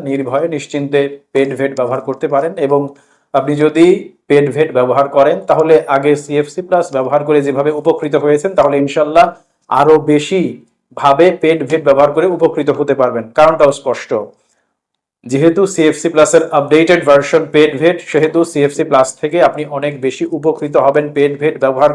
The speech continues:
করলে, এ কথা বলাই যায়। প্রিয় দর্শক, আরেকটা কথা না বললেই নয়, যেমনটা আশরাফ ভাই বলছিলেন যে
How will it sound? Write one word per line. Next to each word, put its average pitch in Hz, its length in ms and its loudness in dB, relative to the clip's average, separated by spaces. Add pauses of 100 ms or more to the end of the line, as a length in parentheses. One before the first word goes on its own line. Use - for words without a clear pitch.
করলে, 160 220 2 (360)
এ - 100 -4
কথা 143 180 2 (240)
বলাই 127 320 0
যায়। 110 140 -6 (380)
প্রিয় 165 180 4
দর্শক, 208 240 2 (840)
আরেকটা 170 280 4 (100)
কথা 185 200 6 (200)
না 165 140 6
বললেই 160 300 4
নয়, 127 220 0
যেমনটা 160 300 4
আশরাফ 175 220 0
ভাই 160 180 4
বলছিলেন 156 380 2
যে 165 40 4